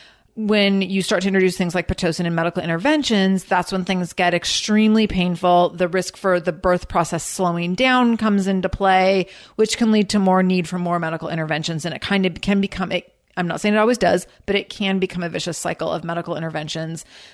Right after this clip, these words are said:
that lead to many things that are maybe potentially not necessary, that can lead you to possibly having a cesarean section, which is a surgery that comes with its own set of risks and all those kinds of things. So my thought with my low risk pregnancy,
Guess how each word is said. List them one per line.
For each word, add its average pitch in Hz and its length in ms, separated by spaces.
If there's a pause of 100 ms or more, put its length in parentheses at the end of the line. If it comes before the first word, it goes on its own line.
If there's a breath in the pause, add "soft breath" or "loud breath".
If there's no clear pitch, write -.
(120)
that 170 160
lead 170 240
to 165 420 (240)
many 185 500
things 165 400
that 165 120
are 165 360 (300)
maybe 285 260
potentially 196 540
not 175 220
necessary, 170 480
that 160 160
can 170 140
lead 165 160
you 165 80
to 165 80
possibly 160 420
having 156 220
a - 20
cesarean 160 460
section, 220 420
which 185 160
is 170 180 (300 loud breath)
a 180 60
surgery 208 420
that 175 140
comes 175 200
with 170 120
its 165 100
own 170 240
set 170 160
of 156 120
risks - 360
and 165 260
all 160 120
those 156 180
kinds 160 220
of 160 80
things. 170 220
So 185 140
my 254 460 (240 loud breath)
thought 185 440
with 190 180
my 175 160
low 175 240
risk 233 240
pregnancy, 175 540